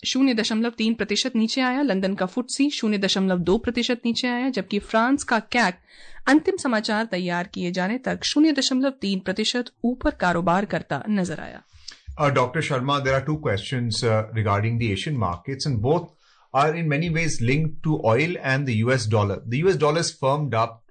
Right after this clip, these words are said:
Speaker 2: almost a hundred in the U S dollar index, and what we are seeing is that the Japanese yen has become even cheaper now. Do you see borrowings in yen actually go up, uh, which is a great feedstock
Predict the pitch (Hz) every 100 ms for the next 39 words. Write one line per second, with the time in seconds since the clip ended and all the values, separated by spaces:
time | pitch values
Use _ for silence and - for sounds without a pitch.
0 | - 117 127 139 143 123 131 131 131 -
1 | 120 117 110 110 113 107 104 113 110 -
2 | - - 127 123 143 92 - 127 117 120
3 | 151 139 - 151 160 160 147 120 113 131
4 | 131 - 113 107 104 151 165 123 92 120
5 | 127 90 - - - - - 120 120 107
6 | 113 123 131 131 131 131 127 139 156 156
7 | 156 - 139 117 156 123 113 117 98 92
8 | _ - 110 151 165 226 180 110 120 127
9 | 156 170 170 156 - - _ _ 151 151
10 | 156 156 127 135 147 160 131 - 160 160
11 | 107 120 123 156 156 - 143 131 135 135
12 | - - _ _ 139 131 113 107 110 170
13 | 180 - 170 160 - 185 127